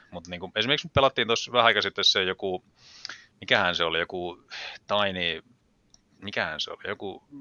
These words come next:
Little Town, Little Town se taisi olla, se oli selkeä worker placementti, niin tota, niin se oli vähän sellainen, että se oli niin, siinä oli niin vähän jo kaikkea, että vaikka se olikin sit tehty silleen, että tiiäks, puristettu puoleen tuntiin,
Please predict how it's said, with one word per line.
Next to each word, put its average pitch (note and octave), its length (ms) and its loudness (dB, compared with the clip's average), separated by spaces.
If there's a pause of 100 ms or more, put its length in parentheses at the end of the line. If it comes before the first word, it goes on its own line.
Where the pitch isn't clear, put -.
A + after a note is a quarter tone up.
Little G2+ 360 0
Town, F2 360 0
Little A2+ 240 0
Town E2 200 -2
se - 80 -10
taisi D#2+ 220 -10
olla, - 140 -16
se - 140 -4
oli F#2+ 140 -2
selkeä E2 300 -6
worker E2 300 -8
placementti, - 480 -10 (600)
niin F2 140 -4
tota, D#2+ 340 -2 (1200)
niin G#2+ 140 -2
se C#3 80 4
oli D3+ 140 6
vähän C#3+ 180 4
sellainen, G2+ 240 2
että E2+ 80 -4
se A#2+ 60 2
oli A#2+ 120 2
niin, C3+ 320 -2 (120)
siinä B2+ 160 -2
oli C3+ 120 2
niin C3+ 320 0
vähän F2 320 0
jo D#2+ 100 -10
kaikkea, E2 480 -6 (200)
että - 180 -12
vaikka G2+ 220 2
se G#2+ 100 2
olikin G#2+ 240 4
sit F#2+ 160 -2
tehty F#2+ 240 0
silleen, F2 300 0
että - 120 -20
tiiäks, - 220 -8
puristettu F2+ 420 -6
puoleen E2+ 360 -4
tuntiin, E2 380 -12